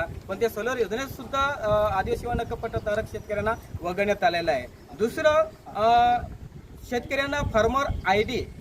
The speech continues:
ही दिली जात आहे आणि ती आयडी असल्याशिवाय महाडीबीटीमध्ये कोणतीच योजना आता मिळणार नाही. आणि त्या,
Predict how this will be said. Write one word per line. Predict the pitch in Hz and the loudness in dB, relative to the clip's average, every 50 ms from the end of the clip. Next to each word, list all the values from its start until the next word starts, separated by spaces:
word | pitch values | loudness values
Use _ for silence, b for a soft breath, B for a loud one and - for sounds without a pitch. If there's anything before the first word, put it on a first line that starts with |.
| - - | -14 -10
ही | - 180 196 254 | -6 -4 -4 -4
दिली | 269 - 254 240 269 | -4 -4 -6 -6 -2
जात | 254 247 240 233 240 | 2 4 4 4 4
आहे | 202 - 131 - - - - - - - | 2 2 2 0 -6 -16 -20 -18 -12 -8
आणि | 196 214 | -8 -8
ती | 202 254 262 | -6 -2 2
आयडी | 254 226 220 226 226 269 277 294 294 - - - - - - - - | 4 6 6 6 4 0 -4 -6 -8 -8 -12 -16 -20 -20 -20 -12 -2
असल्याशिवाय | 175 185 196 - 254 302 294 - 294 269 254 220 156 - - - - - - - - - | -2 -2 -2 2 2 2 2 2 0 4 4 4 4 4 -2 -10 -16 -16 -18 -16 -8 -2
महाडीबीटीमध्ये | 220 233 233 262 254 277 254 277 285 - 285 269 277 269 233 277 285 285 | 2 4 4 4 2 0 -2 -4 -6 -6 -4 -2 -2 0 2 4 2 2
कोणतीच | - 214 214 - - - 202 220 214 - 330 339 - - 208 220 | 2 -2 -8 -12 -2 0 0 0 2 0 0 -2 -2 -4 -4 -2
योजना | 240 247 247 254 254 269 | -2 -2 -2 0 2 4
आता | 269 254 - 202 196 - - 185 | 4 4 4 2 0 0 0 0
मिळणार | 190 214 202 226 226 226 | 0 2 4 6 6 6
नाही. | 214 202 170 139 - - - - | 6 4 2 0 -2 -8 -10 -6
आणि | - 202 | -6 -6
त्या, | 226 - 247 262 285 302 302 311 | -4 -4 0 2 2 2 2 2